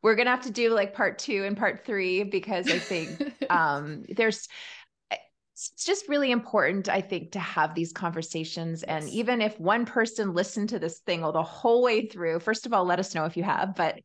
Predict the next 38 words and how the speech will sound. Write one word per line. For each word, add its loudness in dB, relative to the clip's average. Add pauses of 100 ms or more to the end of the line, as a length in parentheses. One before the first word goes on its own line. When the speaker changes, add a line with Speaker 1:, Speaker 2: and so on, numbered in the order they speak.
(140)
Speaker 1:
second 2
of 2
Speaker 2:
<laughs> -
Speaker 1:
all, 8
like, 4
it's 0
just, 0
it 2
t-, -6
it's -2
one 2
person 0
at 2
a -2
time, -4
just -8
recognizing 0
Speaker 2:
Exactly. -4
Speaker 1:
this. -18 (260)
And, 2
and 4
especially 2
Speaker 2:
Exactly. -14 (320)
Speaker 1:
for 4
people 0
that, 2
you 0
know, 2
for 0
men, 2
like, 0
if, -4 (220)
if -8
you're 6
a 6
man 4
and 2
you've -2